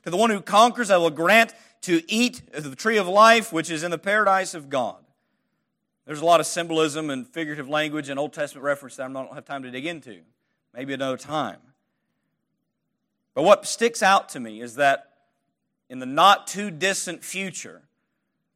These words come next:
Ephesus gets a letter from Jesus himself through the Apostle John saying, "You guys are doing all these good things, but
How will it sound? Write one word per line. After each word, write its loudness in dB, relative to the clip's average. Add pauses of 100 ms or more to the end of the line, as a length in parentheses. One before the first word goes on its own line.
(440)
Ephesus 0
gets -8
a -10
letter 0
from -10
Jesus -8
himself -8 (280)
through -8
the -10
Apostle -10
John -12 (1000)
saying, -20
"You -10
guys -2
are -12
doing -6
all -2
these -8
good -8
things, -8
but -14